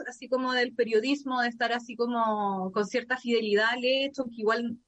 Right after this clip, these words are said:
como con cierta aspiración narrativa, es muy distinto como al escribir ficción.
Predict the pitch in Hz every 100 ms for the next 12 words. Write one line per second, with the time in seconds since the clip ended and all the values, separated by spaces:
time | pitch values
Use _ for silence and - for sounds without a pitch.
0 | _ 214 220 214 214 208 196 - _ 208
1 | 214 208 208 202 196 226 247 240 233 233
2 | 240 240 233 233 254 - - - _ -
3 | 202 254 262 254 269 254 240 214 196 190
4 | 185 _ - 190 190 202 208 233 240 240
5 | 240 240 233 226 233 - 294 247 302